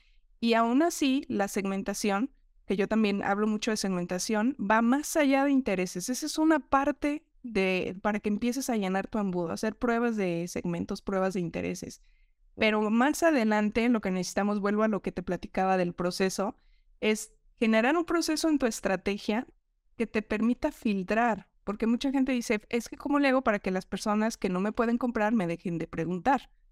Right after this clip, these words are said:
o me dejen de escribir?". No, no hay manera. Todo el, el, todas estas personas, obviamente, a través de una estrategia de comunicación lo vamos puliendo,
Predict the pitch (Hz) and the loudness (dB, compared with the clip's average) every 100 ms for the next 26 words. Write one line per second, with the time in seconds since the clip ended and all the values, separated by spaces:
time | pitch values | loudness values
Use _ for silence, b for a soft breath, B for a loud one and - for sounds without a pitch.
0 | _ _ - 170 180 180 208 190 175 - | _ _ -4 -2 0 -2 -2 -2 -2 -4
1 | 180 233 277 208 202 214 190 196 208 233 | -2 0 0 0 -2 -2 -2 0 0 2
2 | 226 220 208 254 - - _ _ _ _ | 2 2 2 2 -2 -8 _ _ _ _
3 | - 247 285 277 262 220 214 202 - 214 | 0 2 4 2 2 2 2 0 -2 -2
4 | 233 247 254 - 269 - 247 254 233 233 | 0 0 -2 -4 -4 -2 -2 0 2 0
5 | - - 202 202 202 196 226 220 180 170 | -4 -10 -2 0 2 0 2 0 0 -2
6 | 190 196 - 180 180 190 - 190 208 - | -2 -4 -6 -6 -4 -4 -2 -2 -2 -2
7 | 233 220 190 160 165 202 - 254 220 214 | 0 0 0 -2 -4 -4 -2 0 2 0
8 | 240 | -2